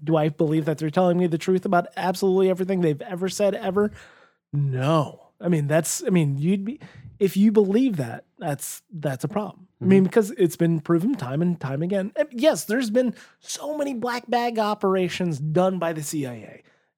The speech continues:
Speaker 1: Uh, yeah, if you don't think that that's a thing, then there's a problem, 'cause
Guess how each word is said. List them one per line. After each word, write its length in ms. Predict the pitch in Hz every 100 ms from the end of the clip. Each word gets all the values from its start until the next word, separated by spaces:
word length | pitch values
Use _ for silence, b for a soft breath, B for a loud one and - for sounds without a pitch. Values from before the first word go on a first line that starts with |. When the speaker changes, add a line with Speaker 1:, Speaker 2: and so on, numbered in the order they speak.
| -
Speaker 1:
Uh, 340 | 160 175 175 156
yeah, 240 | 247 208 -
if 180 | 143 -
you 60 |
don't 180 | 294 302
think 160 | 240 233
that 140 | 214
that's 180 | 220 208
a 80 | 214
thing, 300 | 240 247 - _ _ _ _ _
then 400 | 208 190 190 196 - -
there's 460 | 240 226 151 147
a 60 | 170
problem, 420 | 262 320 - - _ _ _ -
'cause 220 | 156